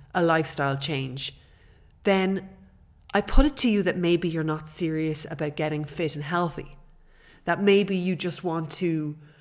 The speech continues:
lose weight temporarily for a wedding coming up that you're a guest at or some big event.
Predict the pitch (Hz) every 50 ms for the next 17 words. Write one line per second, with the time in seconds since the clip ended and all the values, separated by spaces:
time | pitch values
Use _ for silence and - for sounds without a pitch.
0 | - _ - - 196 208 220 226 208 220 220 180 170 160 156 - - - 220 247
1 | 247 233 214 196 185 175 175 170 165 156 160 156 156 147 - - 190 165 156 160
2 | 156 - - 160 156 165 170 170 170 170 175 165 156 165 160 160 - - - -
3 | - - - - 202 180 165 156 143 123 127 - - 156 139 - 160 160 156 151
4 | 147 175 156 156 147 - - - 127 127 120 135 135 156 143 143 135 147 - -
5 | - - - - - - 196 185 180 165 170 - 175 151 143 143 127 117 - -
6 | - - -